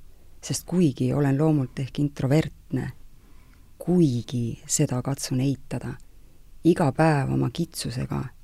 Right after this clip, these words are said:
minu enda jätkuv ja lakkamatu ahendamine väsitab väga. Õigemini küll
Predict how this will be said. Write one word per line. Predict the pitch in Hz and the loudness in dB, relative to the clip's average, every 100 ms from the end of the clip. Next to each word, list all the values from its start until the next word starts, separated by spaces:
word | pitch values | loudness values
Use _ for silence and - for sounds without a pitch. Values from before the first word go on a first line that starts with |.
| - 147 | -4 4
minu | 170 165 135 | 6 6 4
enda | 170 151 131 | 4 4 2
jätkuv | 131 156 - - | -2 -2 -6 -4
ja | 123 135 | -2 0
lakkamatu | 156 - - 120 123 - - 120 - | -2 -6 -6 -6 -6 -10 -8 -6 -2
ahendamine | 156 143 127 - 127 135 - | 0 2 0 -2 -4 -4 -4
väsitab | 143 - 131 - - - | -2 -2 -4 -10 -12 -8
väga. | 135 - - - - - - - - - - | -8 -8 -10 -12 -16 -20 -20 -20 -20 -6 4
Õigemini | 151 143 131 131 | 6 6 2 2
küll | 131 | -2